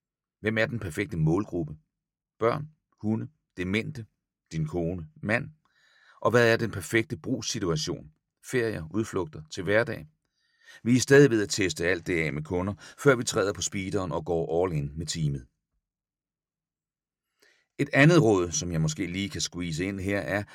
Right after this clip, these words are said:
at jeg nok er en af de få business angels, startup-personer, som ikke anbefaler, at man kvitter sit job og går all in tidsmæssigt på et startup i idéfasen.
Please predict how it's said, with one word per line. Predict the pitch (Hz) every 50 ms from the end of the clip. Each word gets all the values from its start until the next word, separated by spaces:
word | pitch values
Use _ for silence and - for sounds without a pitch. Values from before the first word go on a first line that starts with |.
| - -
at | - 113 104
jeg | 139 135
nok | 131 135 135 135
er | 143 131
en | 127 127 117
af | -
de | 113 113
få | - - 131 107
business | 80 - 113 113 110 - 117 107 -
angels, | - 87 87 85 80 78 78 78 78 - - -
startup-personer, | - - 78 78 92 110 - - 113 110 - 107 95 73 71 80
som | 78 82 - -
ikke | - 143 147 147 -
anbefaler, | - 80 90 85 85 95 90 - 98 76 62 65 71 76 - - - -
at | - 85 78
man | 107 90 -
kvitter | - - 107 104 113
sit | 104 - 90 76 -
job | 87 82 85 82
og | - - 80
går | - 90 82 - - 90 90 98
all | 101
in | 90 80 80
tidsmæssigt | 78 - - 92 82 76 87 85 76 69 - 76 - - - - - _
på | -
et | 90 78
startup | - - 90 82 80 78 80 78 78 -
i | - 95 82 - -
idéfasen. | - 104 82 76 - - 69 58 55 - -